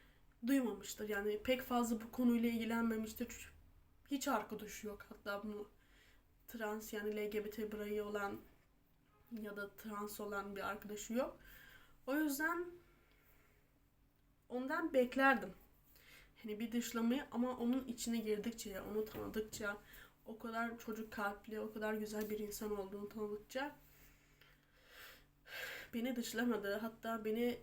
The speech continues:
dışlamak isteyen insanlara karşı üstüne yürüdüğü kişi çok güzel laflar söyler. Çünkü beni çok iyi korur. O yüzden bu şekilde arkadaşlarım var. Beni destekliyor ve koruyorlar.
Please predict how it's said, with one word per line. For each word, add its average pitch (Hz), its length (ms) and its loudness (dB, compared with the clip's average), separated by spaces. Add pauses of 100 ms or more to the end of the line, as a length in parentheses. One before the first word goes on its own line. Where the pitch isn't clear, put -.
dışlamak 233 440 0
isteyen - 280 2
insanlara 214 520 0
karşı 202 600 -2 (500)
üstüne 220 380 -4
yürüdüğü 220 520 0
kişi - 340 -6 (420)
çok 240 220 0
güzel 202 320 -2
laflar 202 360 -2
söyler. 196 480 -8
Çünkü 208 300 -8
beni 208 180 -4
çok 220 180 -6
iyi 208 160 -6
korur. 220 320 -2 (840)
O 262 120 -2
yüzden 285 380 2
bu 277 40 -4
şekilde 262 640 0 (920)
arkadaşlarım 214 960 -2
var. 226 480 -6
Beni 208 380 -4
destekliyor 220 640 -4
ve 220 100 -8
koruyorlar. 202 600 -6